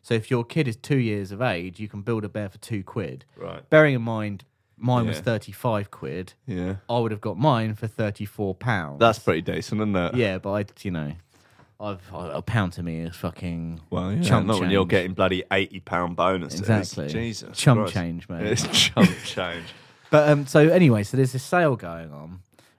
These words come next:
Speaker 1: and there's, uh, so people get wind of this sale, and there's queues going on, uh, all
Speaker 2: Forever.
Speaker 1: through, forever.
Speaker 2: Yeah.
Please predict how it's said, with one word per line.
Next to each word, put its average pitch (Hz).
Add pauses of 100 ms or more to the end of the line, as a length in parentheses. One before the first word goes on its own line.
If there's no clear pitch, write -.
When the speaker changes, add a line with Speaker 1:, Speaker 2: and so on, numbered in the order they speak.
Speaker 1:
and 117
there's, 117
uh, 113
so 123
people 135
get 110
wind 131
of 92
this 92
sale, 82
and 95
there's 98
queues 123
going 87
on, 85 (1040)
uh, 87 (580)
all 120 (360)
Speaker 2:
Forever. 98
Speaker 1:
through, -
forever. 101 (140)
Speaker 2:
Yeah. 87